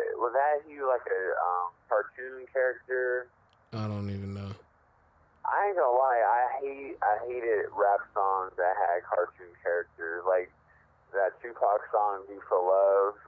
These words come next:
Speaker 1: I hated that, you know, when
Speaker 2: But
Speaker 1: it's
Speaker 2: he
Speaker 1: a
Speaker 2: was,
Speaker 1: cartoon,
Speaker 2: but he was dead,
Speaker 1: like,
Speaker 2: though.
Speaker 1: a rap song with cartoons in it. I never liked that shit.
Speaker 2: He was dead. Like, <laughs> that's the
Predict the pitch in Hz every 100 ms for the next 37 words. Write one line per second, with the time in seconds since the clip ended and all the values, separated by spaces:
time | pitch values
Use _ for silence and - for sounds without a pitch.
0 | - 185 - 117 113 104 98 - 92 90
1 | 87 - - _ _ _ _ _ _ -
2 | - - _ _ _ _ - 92 95 92
3 | 92 95 95 147 104 98 95 95 - 104
4 | 95 - - - _ - 123 143 143 135
5 | 127 165 185 98 120 113 - _ 95 101
6 | 104 107 - 113 101 101 90 - 92 92
7 | - 101 95 87 85 80 76 87 95 98
8 | 92 92 87 87 - - 80 - - -
9 | - - 175 175 160 143 151 175 160 123
10 | 107 117 123 147 - 160 160